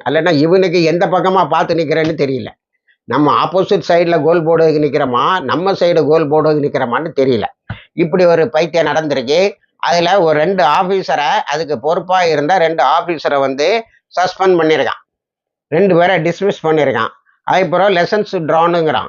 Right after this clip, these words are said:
"எனக்கு ஒண்ணும் கவலை இல்ல, நான் திரும்பியும் அந்த ரிசர்விஸ்ட் எல்லாரையும் யுத்தத்துக்கு கூப்பிட்டுருக்கேன்,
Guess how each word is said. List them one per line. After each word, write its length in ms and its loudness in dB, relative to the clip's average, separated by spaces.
"எனக்கு 320 -2
ஒண்ணும் 180 2
கவலை 320 2
இல்ல, 400 0
நான் 220 -2
திரும்பியும் 400 0
அந்த 200 2
ரிசர்விஸ்ட் 540 0
எல்லாரையும் 460 0
யுத்தத்துக்கு 320 -2
கூப்பிட்டுருக்கேன், 600 -2